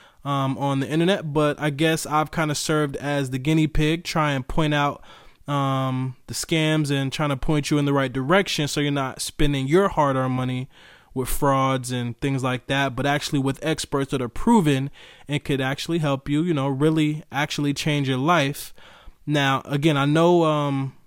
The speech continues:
people say that all the time when I'm listening and seeing things here. "Oh, this, this new, uh, Squatty Potty, it will change your life." It's like, all right, not really. You know, and I,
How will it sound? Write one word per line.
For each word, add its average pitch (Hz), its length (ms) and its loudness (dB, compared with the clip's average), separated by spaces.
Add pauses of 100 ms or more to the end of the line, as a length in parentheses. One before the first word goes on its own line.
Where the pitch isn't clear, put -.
(120)
people 196 240 4
say 196 320 4
that 135 180 0
all 143 160 4
the 135 120 -2
time 127 400 -2
when 123 100 -4
I'm 127 180 -2
listening 135 480 -4
and 123 160 -8
seeing 135 260 -4
things 131 340 -6
here. 151 160 -2
"Oh, 208 220 6
this, 190 360 2 (300)
this 214 200 4
new, 226 440 2
uh, 208 260 2
Squatty 214 440 6
Potty, 131 380 8
it 127 40 -4
will 151 120 0
change 208 420 2
your 190 100 8
life." 170 420 6
It's 151 120 -6
like, 156 200 2
all 170 80 4
right, 123 340 0
not 170 440 2 (100)
really. 135 600 0 (460)
You 156 140 -2
know, 127 80 -10
and 151 160 -6
I, - 60 -10